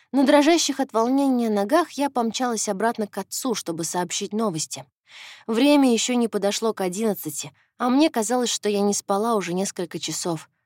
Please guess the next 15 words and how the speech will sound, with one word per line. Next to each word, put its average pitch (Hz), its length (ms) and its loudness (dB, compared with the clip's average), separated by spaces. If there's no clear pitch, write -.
хотя 254 380 -2
на 233 140 0
самом 226 420 0
деле 175 260 -2
так 220 300 -6
оно 190 220 0
и 185 80 0
было. 170 360 -4
В 214 120 -6
голове 262 400 4
туманилось 240 640 0
от - 180 -10
усталости 202 640 -4
и 202 60 -2
волнения. 185 680 -2